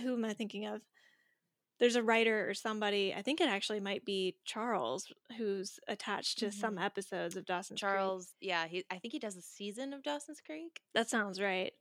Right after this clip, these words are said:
Speaker 1: But, uh, there's just this plot line where somebody, one of the main characters, has to w-, wear, or has to agree to wear a wire to trap another character into confessing something, and it is heartbreaking.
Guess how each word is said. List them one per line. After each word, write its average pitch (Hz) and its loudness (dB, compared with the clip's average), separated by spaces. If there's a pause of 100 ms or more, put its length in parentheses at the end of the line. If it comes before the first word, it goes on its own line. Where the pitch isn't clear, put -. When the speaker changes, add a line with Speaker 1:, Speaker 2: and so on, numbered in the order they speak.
(120)
Speaker 1:
But, 214 2
uh, 190 2 (440)
there's 214 -4
just - -2
this - -2 (720)
plot - 2
line 202 -4
where 208 2 (460)
somebody, 233 6
one 226 2
of 214 0
the 214 0
main 226 2
characters, 240 2
has 214 -4
to 220 -6
w-, 202 -6 (320)
wear, 214 0
or 220 2
has 226 -2
to 220 -2
agree 214 2
to 220 -4
wear 196 2
a 185 0
wire 196 0 (180)
to 220 -2
trap 208 -2 (180)
another 196 -4
character 202 -4 (600)
into 220 0
confessing 202 -2
something, 185 -6
and 220 -2
it 233 4
is 202 0
heartbreaking. 214 4